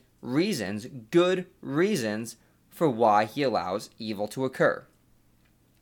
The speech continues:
Now, for us, God's purposes for allowing suffering and evil might be kind of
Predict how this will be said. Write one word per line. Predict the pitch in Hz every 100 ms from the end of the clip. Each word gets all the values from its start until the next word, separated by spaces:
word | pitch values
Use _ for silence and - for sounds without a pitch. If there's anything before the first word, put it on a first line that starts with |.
| _ _ _ - -
Now, | 160 165
for | 147 143
us, | 185 180 -
God's | - 139 139
purposes | - 180 180 147 131
for | 139
allowing | 123 127 131 127
suffering | 123 156 156 143 123
and | -
evil | 165 139
might | 120 131 135
be | 139
kind | - 170
of | 160